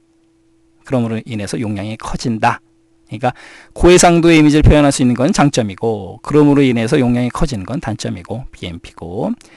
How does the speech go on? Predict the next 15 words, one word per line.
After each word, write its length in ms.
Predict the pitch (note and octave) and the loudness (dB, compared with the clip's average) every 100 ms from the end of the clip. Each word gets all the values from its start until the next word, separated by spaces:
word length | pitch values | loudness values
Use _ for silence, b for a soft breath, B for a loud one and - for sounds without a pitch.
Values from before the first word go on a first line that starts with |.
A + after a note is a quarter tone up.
| b b - | b b -2
지아이에프 760 | - E3 E3+ D#3+ - E3 E3 E3 b b b b b b _ _ | 4 6 6 4 4 2 2 0 b b b b b b _ _
손실을 600 | - F#3+ F#3+ F#3+ F#3 F3 | -2 2 4 4 4 4
하지 160 | F3 D#3+ | 4 2
않는, 260 | A#2+ F#2 | 0 -2
손실이 400 | F#2+ E3+ F3 E3+ | -2 0 2 2
없는 320 | D#3 C3 D#3 | 4 4 2
비손실 800 | D#3 D#3 E3 F3 E3+ - D#3 D3 | 0 0 2 4 4 4 4 2
압축 380 | A#2+ - C3+ B2 | 0 -4 -6 -2
방법을 420 | B2 A2+ G2+ G#2 | -2 -2 -4 -6
사용해요. 680 | A2 - A#2+ G#2+ D#3 C3+ F2+ _ _ _ _ _ _ | -8 -8 -8 -2 2 2 0 _ _ _ _ _ _
당연히 300 | - A2 B2 | -8 -2 -2
그래서 460 | B2 G#2+ G2+ D3 G3 b b - | -2 -4 2 4 4 b b -2
이미지 360 | C3 B2+ B2 | 0 0 0
손상은 440 | B2 C3 A2 A2+ C#3+ | -2 -2 -2 -2 -4
없다. 380 | - G2 F#2 | -4 -6 -8